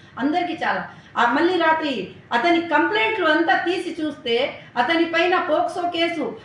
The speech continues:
అతని పైన ఈ కేసు, థర్టీ సిక్స్ కేసెస్ రిజిస్టర్ ఉన్నాయి ఆన్లైన్ పైన.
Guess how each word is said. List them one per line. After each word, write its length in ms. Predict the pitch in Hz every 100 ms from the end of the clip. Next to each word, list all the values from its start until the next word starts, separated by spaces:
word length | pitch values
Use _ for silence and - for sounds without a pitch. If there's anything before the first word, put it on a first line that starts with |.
| -
అతని 320 | 226 311 311
పైన 220 | 320 349
ఈ 280 | 349 320 349
కేసు, 260 | 349 359 359
థర్టీ 380 | - 370 381 440
సిక్స్ 320 | 427 - -
కేసెస్ 420 | 403 415 453 339
రిజిస్టర్ 480 | 330 403 403 415 381
ఉన్నాయి 280 | 339 320 277
ఆన్లైన్ 460 | 285 330 339 311
పైన. 160 | 269